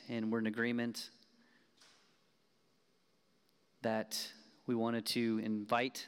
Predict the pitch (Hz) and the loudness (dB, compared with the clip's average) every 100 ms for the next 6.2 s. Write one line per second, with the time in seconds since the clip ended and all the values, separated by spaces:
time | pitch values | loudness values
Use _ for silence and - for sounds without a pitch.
0 | - 120 123 139 131 - 120 120 120 117 | -4 0 2 0 -6 -6 -4 0 0 -2
1 | - 127 - 131 135 - 147 - - - | -2 -2 0 -2 -2 -2 -4 -6 -20 -20
2 | _ _ _ _ _ _ _ - - 120 | _ _ _ _ _ _ _ -14 -4 0
3 | 120 - - 139 - 147 147 - - - | 0 2 2 0 0 -4 -6 -20 -20 -20
4 | - 120 117 123 127 127 127 - _ - | -6 0 2 2 2 0 -4 -14 _ -20
5 | - _ _ _ 135 - 127 117 - - | -20 _ _ _ -4 2 2 2 -2 -2
6 | - | -4